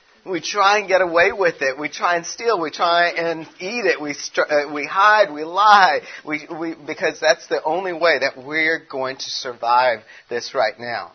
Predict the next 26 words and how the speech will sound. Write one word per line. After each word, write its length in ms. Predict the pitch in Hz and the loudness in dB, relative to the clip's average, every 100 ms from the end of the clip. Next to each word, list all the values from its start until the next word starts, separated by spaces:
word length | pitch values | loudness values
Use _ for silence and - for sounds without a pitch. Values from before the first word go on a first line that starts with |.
| - | -14
right? 300 | 117 151 - _ _ _ _ _ _ - - | -10 -10 -14 _ _ _ _ _ _ -20 -10
So 280 | - 175 156 - - - | -2 -2 -2 -12 -12 -2
the, 320 | 156 143 143 | -2 0 0
the 120 | 156 | -2
thing 260 | 156 214 220 | 0 -2 0
that 140 | 180 | -2
we 100 | 165 | -2
wanted 460 | 160 147 151 165 160 | -4 0 0 -2 -6
to 160 | 160 | -10
do 180 | 139 156 | -8 -8
today 460 | 151 156 139 131 127 - - | -6 0 0 0 -4 -12 -10
is, 240 | 160 156 147 | -2 -2 -2
uh, 160 | 151 151 147 | -2 -2 -2
is 180 | 160 170 | -6 -4
really 320 | 185 226 190 | -4 -4 -6
just 320 | 165 151 - _ | -8 -12 -16 _
ask 340 | 139 156 208 - | 0 2 0 -8
yourself, 440 | 151 - 123 120 - _ _ _ _ _ - | -10 -4 -2 -2 -6 _ _ _ _ _ -10
are 60 | 147 | -8
you 120 | 147 | -8
thriving 640 | - 151 147 156 156 151 151 _ - | -4 4 4 4 -6 -14 _ _ -12
and 160 | 131 127 | -10 -6
bearing 260 | 123 117 | -6 -6
fruit? 380 | 110 107 85 - - _ _ _ _ _ _ _ _ _ _ _ - - - - _ _ _ _ _ - | -14 -16 -16 -18 -20 _ _ _ _ _ _ _ _ _ _ _ -20 -20 -20 -20 _ _ _ _ _ -10
Are 80 | |
you 160 | 156 160 | -10 -10